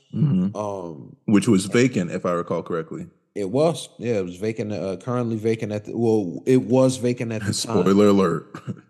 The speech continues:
Speaker 2: Yeah, and after Moderna K Os Carol Itama, he has now become the W B A International Light Heavyweight Champion. Um, Carol,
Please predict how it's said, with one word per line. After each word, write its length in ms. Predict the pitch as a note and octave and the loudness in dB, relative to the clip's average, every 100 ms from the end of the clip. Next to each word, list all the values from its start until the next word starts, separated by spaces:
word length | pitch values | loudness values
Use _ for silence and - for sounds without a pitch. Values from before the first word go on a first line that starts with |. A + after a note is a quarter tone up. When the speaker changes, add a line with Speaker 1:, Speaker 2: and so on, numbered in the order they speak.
| _ | _
Speaker 2:
Yeah, 340 | G#2+ A2+ F2 E2+ - | -2 0 -2 -6 -6
and 640 | G#2+ A2 G#2 G2+ G2 - - | -4 -2 -2 -4 -6 -10 -6
after 460 | A2+ A#2+ - A#2 | -6 -6 -2 -2
Moderna 540 | A2+ G2 A#2+ A#2+ A2 - | -2 -2 -2 0 -2 -4
K 300 | - A#2+ A#2 | -2 0 2
Os 580 | A#2 A#2+ G#2+ G2 - - - - _ - | 4 2 0 -2 -8 -14 -20 -20 _ -10
Carol 360 | C#3 A#2 G#2+ | -4 -2 -2
Itama, 600 | G2+ G2 B2+ A#2 G2+ F#2+ F#2+ _ _ _ _ | -4 -8 -8 -6 -6 -8 -12 _ _ _ _
he 280 | - A2 A2 | -4 0 0
has 180 | A2+ G2 | 0 -2
now 220 | A2 G#2 | -2 -2
become 720 | F2+ D#2+ A#2 A2 G2+ F#2 - | -4 -6 -4 -4 -4 -6 -8
the 340 | D#2+ F#2+ F#2 F#2 | -8 -6 -4 -4
W 280 | F2 G2+ G2+ | -4 -4 -4
B 220 | F#2 G2+ | -4 -2
A 120 | G2 F#2+ | -2 -4
International 920 | G#2 - G2 G2+ A2+ A2+ A2 F#2 F2 | -6 -8 -6 -4 -4 -4 -6 -6 -6
Light 220 | E2+ E2+ | -6 -6
Heavyweight 480 | G2+ E2+ E2 F2 D#2+ | -8 -8 -8 -8 -8
Champion. 500 | F#2 E2 - C#2+ C#2+ _ _ _ _ _ - | -10 -12 -12 -14 -14 _ _ _ _ _ -6
Um, 460 | A#2+ A#2+ A2 G#2 | -2 -2 -2 -6
Carol, 520 | - F#3+ C4+ B3+ A#2+ | -2 2 4 2 0